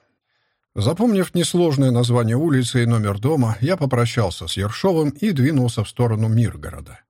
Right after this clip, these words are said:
В столице мне хотелось найти Григория Дементьева. Партнёр отца Даррелла однажды помог мне, и я очень рассчитывал на то, что он остался в столице. С ним можно было без опаски обсудить всё, что стряслось со мной за прошедшие месяцы,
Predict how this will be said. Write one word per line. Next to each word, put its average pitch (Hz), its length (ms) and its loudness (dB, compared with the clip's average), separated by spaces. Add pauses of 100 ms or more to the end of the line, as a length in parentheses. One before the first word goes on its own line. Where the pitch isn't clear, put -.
(440)
В - 80 -8
столице 156 460 0
мне 151 180 2
хотелось 135 480 -2
найти 120 300 0
Григория 107 460 0
Дементьева. 101 680 -2 (500)
Партнёр 120 540 0
отца 113 320 0
Даррелла 98 400 0
однажды 117 380 0
помог 113 420 0
мне, 82 240 -14 (200)
и 92 80 -2
я 131 140 2
очень 202 320 0
рассчитывал 165 580 0
на 113 140 2
то, 185 220 -2
что - 200 -2
он 165 140 0
остался 131 480 0
в 117 60 -4
столице. - 640 -2 (520)
С - 140 -4
ним 131 340 4
можно 123 300 2
было 117 200 2
без 117 180 2
опаски 107 460 -2
обсудить 95 460 -2
всё, - 280 -2
что 190 220 -4
стряслось 127 500 -2
со 110 160 0
мной 127 280 2
за 107 180 0
прошедшие 107 580 -2
месяцы, 85 560 -4